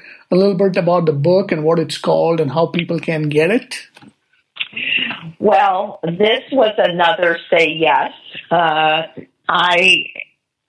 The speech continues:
Speaker 2: started, the name of the book is Women I Want to Grow Old With.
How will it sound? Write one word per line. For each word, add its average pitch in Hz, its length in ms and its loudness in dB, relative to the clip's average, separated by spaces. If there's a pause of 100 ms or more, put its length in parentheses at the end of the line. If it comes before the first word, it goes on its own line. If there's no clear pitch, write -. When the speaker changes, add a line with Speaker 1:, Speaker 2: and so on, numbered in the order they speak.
(320)
Speaker 2:
started, 240 720 2 (580)
the 190 120 2
name 226 240 2
of 151 100 -2
the 139 120 0
book - 260 -2 (160)
is 165 180 -2
Women 180 500 0 (100)
I 160 140 -2
Want 151 320 -4
to - 140 -4
Grow 131 380 -2
Old 139 320 -2
With. - 160 2